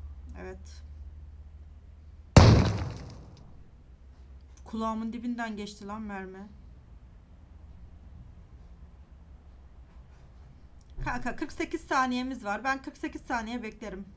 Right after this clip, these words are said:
Sen de uçarak geleceksin büyük ihtimal, onu düşünüyorsun.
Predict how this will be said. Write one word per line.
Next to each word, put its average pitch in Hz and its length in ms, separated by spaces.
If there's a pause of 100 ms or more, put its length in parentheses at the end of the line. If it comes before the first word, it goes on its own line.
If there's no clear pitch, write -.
(1160)
Sen 269 200
de 254 40
uçarak 254 440
geleceksin 226 400
büyük 208 200
ihtimal, 185 320
onu 214 200
düşünüyorsun. 202 600